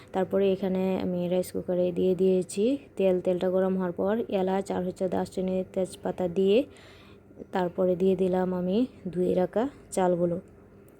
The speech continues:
দিয়ে একটু ভালোভাবে নেড়ে দিয়েছি। চালগুলো হালকা ভাজা হওয়ার পর দিয়ে দিলাম একটু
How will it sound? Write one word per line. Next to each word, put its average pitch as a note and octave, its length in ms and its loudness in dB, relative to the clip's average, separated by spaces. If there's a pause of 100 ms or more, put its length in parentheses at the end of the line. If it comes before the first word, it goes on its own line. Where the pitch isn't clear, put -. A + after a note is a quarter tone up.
(140)
দিয়ে F#3+ 160 2
একটু F#3 180 -2
ভালোভাবে F#3 460 4
নেড়ে F#3 280 2
দিয়েছি। F#3+ 380 0
চালগুলো F#3 420 0
হালকা F#3 340 -2
ভাজা F3+ 280 0
হওয়ার F#3 220 0
পর F#3 220 0
দিয়ে F#3+ 160 2
দিলাম F#3+ 300 2 (960)
একটু F#3 280 -4